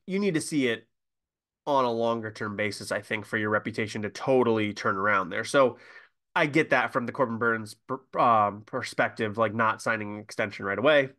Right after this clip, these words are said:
Second of all, he is a Boras client, which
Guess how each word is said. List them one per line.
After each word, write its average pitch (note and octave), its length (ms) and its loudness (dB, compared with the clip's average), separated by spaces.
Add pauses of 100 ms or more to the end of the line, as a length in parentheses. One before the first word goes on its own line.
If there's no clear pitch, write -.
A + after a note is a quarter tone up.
(880)
Second D3+ 280 2
of B2 80 4
all, A2+ 200 6
he A#2+ 240 -2
is A2 500 -4 (140)
a A2+ 100 2
Boras D3+ 380 4
client, C3+ 440 4
which A2+ 360 -2